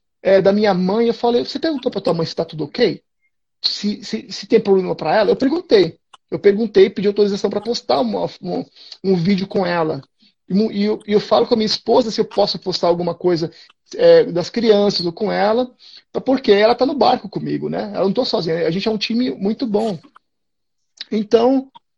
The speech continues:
ele ficou super irritado com isso. E o mais bacana, cara, é quando você tá em casa, quando você com sua esposa é um time, estão alinhados, estão no mesmo barco, saca? Aí ele tentou falar com a minha, com a minha irmã,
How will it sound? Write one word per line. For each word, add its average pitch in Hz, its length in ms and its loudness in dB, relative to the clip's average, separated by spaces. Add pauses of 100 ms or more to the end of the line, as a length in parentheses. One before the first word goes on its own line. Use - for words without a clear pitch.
(520)
ele 202 100 4
ficou - 180 -8
super - 200 -4
irritado 247 500 0
com 233 140 0
isso. 180 280 2
E 185 160 -4
o 220 40 -2
mais 247 320 -2
bacana, 214 560 -2
cara, - 340 -12 (420)
é 160 80 -6
quando 226 220 0
você 226 220 -4
tá 214 100 0
em 202 80 -2
casa, 170 460 0
quando 208 240 -2
você 220 320 -2
com 240 120 -6
sua - 140 -4
esposa 160 500 -2
é 180 80 0
um 220 100 -2
time, 185 380 -4
estão 175 260 -4
alinhados, 160 720 -2 (220)
estão - 160 -4
no 175 100 -2
mesmo 180 340 2
barco, 156 500 0 (500)
saca? - 320 -6 (640)
Aí 175 300 4
ele 208 140 6
tentou 233 380 4
falar 214 320 4
com 226 100 -2
a 214 40 0
minha, 214 320 -2
com 214 100 -2
a 202 40 2
minha 208 300 0 (160)
irmã, 190 400 -2